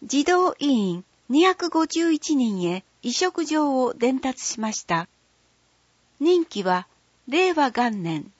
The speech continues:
十二月一日から、令和四年十一月三十日の三年間です。民生委員、児童委員は、地域住民の相談役として、市内十一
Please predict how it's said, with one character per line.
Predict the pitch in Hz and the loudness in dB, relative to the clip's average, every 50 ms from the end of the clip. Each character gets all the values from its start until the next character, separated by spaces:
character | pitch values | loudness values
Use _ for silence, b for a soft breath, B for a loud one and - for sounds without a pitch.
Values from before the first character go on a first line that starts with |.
| _ 220 180 | _ -20 -8
十 | - - 311 349 370 | -2 0 2 2 4
二 | 370 339 | 4 2
月 | 330 339 330 311 - - | 2 2 0 -2 -4 -10
一 | - - 285 311 302 - | -6 -2 -2 -2 0 0
日 | 311 285 - - - | -2 -2 -4 -6 -6
か | - 190 170 | -4 -2 0
ら、 | 180 175 175 - _ _ _ _ _ _ _ _ _ - | 0 -2 -2 -4 _ _ _ _ _ _ _ _ _ -4
令 | 233 320 359 370 359 311 | 0 2 2 2 2 2
和 | 262 220 | 2 0
四 | 196 202 202 202 | 0 0 -2 -2
年 | 202 202 202 196 196 - - _ _ | -2 -2 -2 -4 -4 -8 -12 _ _
十 | - 190 - 285 339 359 359 | -16 -8 -4 0 0 2 0
一 | 339 - - 320 | 0 -2 -6 -4
月 | - 311 302 - 262 | -4 -4 -4 -6 -8
三 | - - 311 339 349 359 | -6 -2 0 0 0 0
十 | 339 320 320 302 | -2 -2 -2 0
日 | 262 226 208 - 190 175 | 0 -2 -4 -6 -8 -6
の | 160 160 165 170 - _ _ | -4 -4 -6 -6 -10 _ _
三 | - - - 302 330 349 349 | -20 -4 0 2 2 4 4
年 | 339 339 311 277 254 | 4 4 4 4 2
間 | - 196 180 175 170 | 0 -2 -2 -2 -2
で | 151 156 165 | -4 -6 -6
す。 | 170 - - - _ _ _ _ _ _ _ _ _ _ _ _ _ _ _ _ _ _ _ _ _ _ _ _ _ _ _ - | -8 -10 -16 -20 _ _ _ _ _ _ _ _ _ _ _ _ _ _ _ _ _ _ _ _ _ _ _ _ _ _ _ 0
民 | 277 320 370 392 | 2 2 2 0
生 | - - 359 359 359 339 | 0 -2 0 0 0 0
委 | - | 0
員、 | - 294 277 240 208 175 160 165 - _ _ _ | 0 0 0 2 0 -2 -4 -8 -12 _ _ _
児 | - 254 302 | -4 -2 0
童 | 294 349 349 349 359 - | 0 2 0 0 0 -2
委 | - 285 | -2 2
員 | 302 302 262 233 208 185 | 2 4 4 2 0 -2
は、 | 165 160 160 180 b b b b b b _ _ _ _ | -4 -4 -6 -8 b b b b b b _ _ _ _
地 | - - 330 349 | -4 0 2 2
域 | 359 - - 339 | 2 2 -2 -2
住 | 339 - 311 311 294 | 0 0 2 2 2
民 | 254 240 240 214 202 | 2 2 0 -2 -2
の | 190 190 196 - | -4 -4 -4 -6
相 | - - - 330 339 339 | -6 -4 -2 0 0 2
談 | 320 330 320 311 - | 2 4 4 6 6
役 | - 190 - - | 4 4 0 -4
と | - - 240 | -8 -8 -8
し | 233 - - | -8 -8 -10
て、 | - - 190 190 196 - _ _ _ _ _ _ _ _ _ _ _ | -8 -6 -6 -6 -6 -8 _ _ _ _ _ _ _ _ _ _ _
市 | - - - 311 311 | -14 -6 -2 2 4
内 | 285 254 220 190 180 170 180 - | 4 4 2 0 -2 -6 -8 -10
十 | - - 311 349 349 359 | -6 -2 0 2 2 2
一 | 359 415 | 0 -2